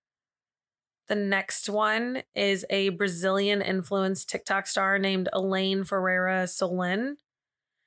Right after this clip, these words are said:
She shared a revealing post. Now, according to reports, her husband, Alejandro Antonio Aguilera Cantupoli,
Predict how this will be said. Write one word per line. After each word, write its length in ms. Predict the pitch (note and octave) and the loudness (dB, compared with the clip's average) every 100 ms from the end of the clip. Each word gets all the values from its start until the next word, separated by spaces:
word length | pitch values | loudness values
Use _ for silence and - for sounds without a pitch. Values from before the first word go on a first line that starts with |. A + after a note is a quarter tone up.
| _ - | _ -4
She 300 | - A#3 A3+ | -2 0 0
shared 400 | - A3 A3+ C#4 | 0 2 2 2
a 140 | D4 D4 | 2 2
revealing 720 | D4 C4+ G3 G3 G3 F#3+ F#3 | 2 2 2 0 2 0 -2
post. 680 | - G3+ - - - - - _ _ _ _ _ | 0 0 0 -2 -2 -4 -8 _ _ _ _ _
Now, 500 | G3 G#3 G3+ - - - _ _ _ - | -2 0 0 -2 -8 -14 _ _ _ -6
according 580 | G#3 - A#3 A#3+ C#4 C#4+ | -6 -2 0 2 2 0
to 100 | B3+ | 2
reports, 880 | A3 G#3 - E4+ F4 G#3 G3+ - - - _ | 0 0 -2 2 4 4 2 0 -2 -6 _
her 100 | F#3+ F3+ | -4 -2
husband, 640 | - A#3 F#3 F3 G3+ A#3+ - | 0 0 0 0 0 -4 -2
Alejandro 680 | F#3+ F#3+ F#3+ G3+ A#3 A#3 A3+ | 0 2 0 2 2 4 4
Antonio 800 | G3 F#3 - F#3+ F#3+ F#3+ F#3+ F#3+ - | 2 0 -2 0 2 2 2 0 -2
Aguilera 680 | F#3 F3+ F#3 F#3+ F#3+ F#3+ F3+ - | -2 0 0 2 2 0 -4 -6
Cantupoli, 680 | F#3+ F3+ - F#3 A#3 B3+ | -4 -4 -4 -4 -2 0